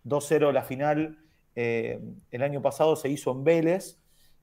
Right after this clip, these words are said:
y, bueno, ese fue el primer campeonato. Y este año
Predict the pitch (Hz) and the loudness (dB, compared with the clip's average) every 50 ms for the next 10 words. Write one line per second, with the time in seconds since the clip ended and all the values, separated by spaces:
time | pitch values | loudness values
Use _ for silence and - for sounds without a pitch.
0 | _ _ - 147 131 127 123 120 120 120 117 113 113 113 110 113 113 113 117 - | _ _ -6 -4 -4 -2 -2 -2 -2 -2 -2 -2 -2 -4 -4 -6 -10 -10 -12 -12
1 | 185 - 135 131 123 135 143 - 165 - - 151 143 - 143 139 139 143 139 139 | -2 2 2 4 4 2 0 0 0 0 2 0 0 0 -2 0 2 2 0 2
2 | - 131 127 117 127 127 117 110 104 - - - - - 147 160 160 160 - 202 | -2 -4 -4 -2 -4 -2 -2 -2 -4 -6 -12 -14 -4 0 0 0 2 2 4 6
3 | 208 220 220 208 208 214 214 214 220 220 - | 6 6 4 4 2 0 -2 -2 -4 -6 -12